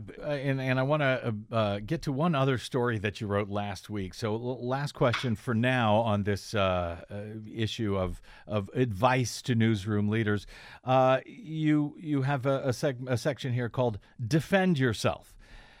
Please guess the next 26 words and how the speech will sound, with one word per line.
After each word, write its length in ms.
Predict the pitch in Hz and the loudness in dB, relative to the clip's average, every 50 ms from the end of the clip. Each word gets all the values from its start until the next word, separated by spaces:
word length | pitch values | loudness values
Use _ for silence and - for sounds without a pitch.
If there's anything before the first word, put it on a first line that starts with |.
| - - - _ _ - | -20 -20 -20 _ _ -4
which 180 | 123 113 - | -4 -2 0
I 80 | 135 120 | 0 -2
kinda 260 | - 143 143 135 135 | 0 0 0 2 2
wanna 200 | 131 127 123 123 | 2 2 2 2
read 240 | 120 120 120 120 113 | 0 0 0 0 0
as, 220 | 113 110 107 104 - | 2 0 0 -2 -4
"For 160 | - - 117 | -6 -6 -4
God's 440 | 104 - 139 143 165 175 175 139 - | 2 4 4 6 6 4 0 -2 -2
sakes, 420 | - 170 160 165 156 - - - | 2 2 2 2 2 -2 -2 2
man, 320 | 110 107 104 92 95 110 | 4 4 4 4 4 4
defend 460 | 117 147 147 - - 208 233 233 220 175 | 4 4 4 6 6 6 8 8 6 6
yourself. 600 | 165 147 127 - - 143 107 90 73 - - - - - - - - - - | 6 4 2 4 4 4 4 4 0 -4 -10 -14 -8 -4 -4 -4 -4 -6 -6
Journalism 760 | 123 110 117 165 220 240 240 233 185 151 147 135 135 139 131 143 | -2 4 6 6 6 8 6 6 6 6 4 4 4 2 2 2
itself, 720 | 143 - 139 127 - - - - 185 156 131 120 113 - - - | 2 2 0 0 0 -2 2 4 6 6 6 4 0 -4 -8 -4
you 220 | 113 113 120 117 | 0 2 4 4
note, 360 | 110 113 110 110 113 120 - - | 6 6 6 4 4 2 0 0
is 340 | - 151 160 156 156 135 - - | 2 4 4 4 2 0 0 0
under 300 | 139 143 139 127 131 131 | 0 2 2 2 0 2
attack." 580 | - 131 123 - - - 123 82 - - - - | 4 2 2 2 2 -2 -2 -2 -2 -6 -10 -8
How 380 | - - 165 233 254 277 302 | -2 0 2 4 4 2 2
should 380 | 262 - - 220 202 190 175 151 | 0 -2 2 4 4 4 4 2
journalists 680 | 127 107 - 127 156 196 233 254 254 240 233 202 - - | -2 -4 -2 0 0 2 2 0 0 0 0 0 0 -2
themselves 840 | 185 165 156 143 117 - - 254 302 262 180 156 143 139 135 - - - 151 - 135 120 | 0 0 0 0 -2 -2 -2 2 2 2 4 4 2 0 0 -8 -12 -16 -10 -8 -6 -2
be 200 | - 185 208 208 | 0 2 2 2
pushing 520 | 180 - - 220 202 190 - 202 190 170 | 0 0 0 0 0 0 0 0 0 2
back 320 | 131 165 165 165 170 165 | 2 2 2 2 0 -2